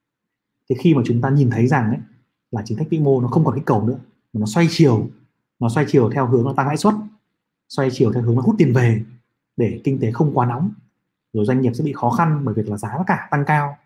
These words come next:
đầu vào tăng và lợi nhuận doanh thu không tăng nữa, thì khi đó là thoái trào, khi đó là xoay chiều. Và để nhận biết là khi nào ấy, thì chúng ta đọc được cái điều đấy.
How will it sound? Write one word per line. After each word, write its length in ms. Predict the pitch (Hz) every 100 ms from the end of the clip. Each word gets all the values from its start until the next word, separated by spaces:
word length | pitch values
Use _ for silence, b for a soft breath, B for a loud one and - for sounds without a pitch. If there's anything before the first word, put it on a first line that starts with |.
| _ _ -
đầu 180 | 123 117
vào 200 | 113 117
tăng 300 | 143 139 139 _ _ _ -
và 140 | 107
lợi 160 | 113 139
nhuận 200 | 160 131
doanh 120 | 135
thu 100 | 139
không 140 | 143
tăng 140 | 131 135
nữa, 160 | 160 180 _ _ _ _ _
thì 100 | 117 117
khi 80 |
đó 160 | 120 107
là 80 | 131
thoái 140 | 113 104
trào, 280 | 123 113 - _ _ _ _ -
khi 60 |
đó 100 | 110
là 120 | 120
xoay 140 | 117 120
chiều. 200 | 117 110 - _ _ _ _ _ _
Và 80 | 117
để 80 | 101
nhận 160 | 139
biết 140 | 185 202
là 60 |
khi 180 | 120 165
nào 320 | 151 127 107
ấy, 80 | 139 - _ -
thì 60 |
chúng 120 | 104
ta 160 | 113 117
đọc 200 | 120 117
được 100 | 120 120
cái 40 |
điều 100 | 120
đấy. 180 | 101